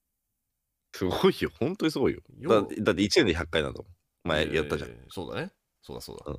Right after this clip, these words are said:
Speaker 1: ん。
Speaker 2: 百な、
Speaker 1: うん。
Speaker 2: 百七十回喋ってるっていうのも結構すごくないか、単純に。
Speaker 1: すごいし、週二やっぱすごい。もっと褒めてほしい。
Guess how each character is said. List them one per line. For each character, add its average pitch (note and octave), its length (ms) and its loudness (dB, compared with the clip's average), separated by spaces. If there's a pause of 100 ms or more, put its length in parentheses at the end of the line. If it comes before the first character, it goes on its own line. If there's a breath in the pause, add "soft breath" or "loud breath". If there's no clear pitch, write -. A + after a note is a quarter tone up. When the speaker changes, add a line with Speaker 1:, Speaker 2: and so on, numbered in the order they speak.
(140)
Speaker 1:
ん。 - 60 -18 (400 soft breath)
Speaker 2:
百 - 420 -12
な、 B3 340 -6
Speaker 1:
う - 40 -10
ん。 - 40 -14
Speaker 2:
百 - 380 -10
七 C4 220 0
十 C4+ 120 -6 (160)
回 F2+ 160 0
喋 E2+ 260 -6
っ - 60 -20
て - 140 -8
る C#2+ 60 -12
っ - 20 -18
て - 160 -14
い D2 40 -6
う - 0 -
の D2+ 40 -8
も D2+ 60 -10
結 - 120 -10
構 C#2+ 80 -14
す - 120 -10
ご C#2 80 -12
く D#2 80 -6
な C#2+ 60 -6
い - 40 -10
か、 - 100 -16
単 D2+ 200 -10
純 C#2+ 180 -10
に。 C#2 160 -14 (200)
Speaker 1:
す E2 60 -8
ご F2 240 4
い D2+ 140 2
し、 D2+ 540 -2
週 - 280 2
二 F3+ 200 2
や F3 100 4
っ - 80 -8
ぱ - 100 0
す - 160 -2
ご F#2+ 180 4
い。 - 100 0
も B2+ 180 2
っ F3 40 -8
と A2 120 4
褒 G2+ 80 4
め G2 100 6
て D#2 80 0
ほ D#2 60 0
し - 80 -6
い。 C#2 140 -6